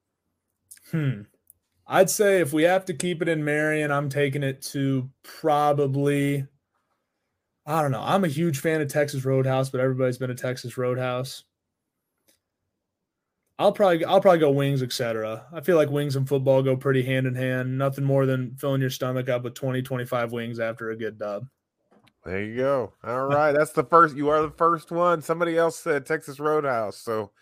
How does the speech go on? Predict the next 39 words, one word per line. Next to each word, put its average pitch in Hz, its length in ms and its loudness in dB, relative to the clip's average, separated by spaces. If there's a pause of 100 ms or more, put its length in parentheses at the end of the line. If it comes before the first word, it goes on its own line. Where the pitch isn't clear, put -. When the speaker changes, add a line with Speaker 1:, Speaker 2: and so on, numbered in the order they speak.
(420)
Speaker 2:
we 120 120 -8
got 135 200 2
another 131 380 0
one. 110 160 -2
We'll 110 160 -2
work 143 240 -2
on 139 80 0
that, 127 200 0 (100)
on 117 280 0
that 123 120 2
Speaker 1:
Awesome. 113 120 -6
Speaker 2:
name, 135 260 -2
image, 131 320 0
and 117 140 -6
likeness 120 420 0
for 101 280 -2
you. 90 160 -10 (140)
Speaker 1:
<laughs> - 160 -20
I 139 500 0
appreciate 135 540 0
it. 120 100 -6 (440)
Speaker 2:
All 123 60 -2
right, 120 380 2
Lucas. 135 400 -4
Good 156 160 0
luck 160 240 4
Saturday. 175 640 6
Bring 151 280 0
home 156 200 -2
another 160 300 2
Wildcat 170 460 0
victory. 185 500 -4 (300)
Speaker 1:
Thank 160 180 0
you. 208 320 0 (300)
Speaker 2:
Thank 123 160 -6
you, 139 80 -18
sir. 143 300 -4 (320)
Speaker 1:
Yes, 117 140 -10
sir. 143 280 0